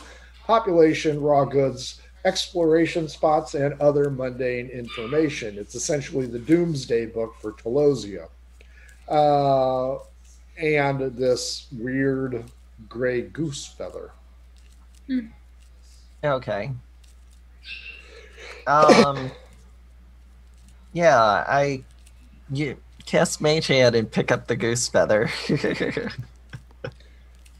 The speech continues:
Speaker 1: Okay.
Speaker 3: Uh, you're like, "Okay." Uh, well, I'm just being careful. I mean, I stepped on a tile and activated a <laughs> flesh golem, so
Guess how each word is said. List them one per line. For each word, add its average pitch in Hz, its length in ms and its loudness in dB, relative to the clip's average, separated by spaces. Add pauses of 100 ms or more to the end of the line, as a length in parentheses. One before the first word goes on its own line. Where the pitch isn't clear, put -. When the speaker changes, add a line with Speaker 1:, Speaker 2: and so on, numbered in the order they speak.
(680)
Speaker 1:
Okay. 110 400 -4 (880)
Speaker 3:
Uh, 160 80 8 (100)
you're 131 160 6
like, 110 200 6
"Okay." 110 480 -2 (420)
Uh, 151 400 8 (580)
well, 277 240 4
I'm 208 300 -2
just 175 220 -4
being 165 220 2
careful. 135 600 4
I 123 120 6
mean, 127 380 -2 (120)
I 120 100 0
stepped - 360 4
on 160 140 8
a 135 80 6
tile 160 520 8
and 131 120 2
activated 147 600 2
a 185 60 8
<laughs> - 120 -6
flesh 147 360 4
golem, 127 580 6
so 120 380 0